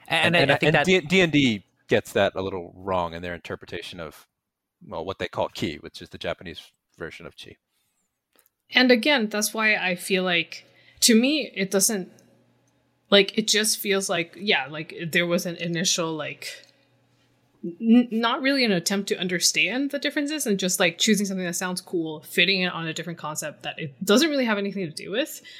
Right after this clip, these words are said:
Speaker 3: Um, but so, like, as someone who doesn't come from, like, a D and D perspective and trying to understand it, like, and trying to play it, I'm kinda, it doesn't,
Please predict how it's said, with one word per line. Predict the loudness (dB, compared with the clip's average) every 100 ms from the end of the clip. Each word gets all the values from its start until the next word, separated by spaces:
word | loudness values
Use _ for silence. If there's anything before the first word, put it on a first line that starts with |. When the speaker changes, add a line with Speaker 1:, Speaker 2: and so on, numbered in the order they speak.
| -20 -20 -2
Speaker 3:
Um, | 4 4 4 -2 -10 _ _ _ _
but | 4 4 4
so, | 2 4
like, | 4 2
as | 0
someone | 0 0
who | 0 0 -2 -6 _ _ _ _
doesn't | 4 4 4 0
come | -4 -6 -4
from, | -4 -2
like, | -2
a | 0
D | -2 -2
and | -4
D | -6
perspective | -6 -4 -4 -4
and | -2
trying | 0 0 2 2
to | 0
understand | -2 -2 -4 -4 -4
it, | -4 -4 -6
like, | -4 -4 -6 -14 -4
and | -4
trying | -2 -2 -2
to | -4
play | -8 -8 -2
it, | 2 2 0 -12 -4
I'm | -2 0
kinda, | 0 -2 -4
it | -4 0
doesn't, | 2 0 -4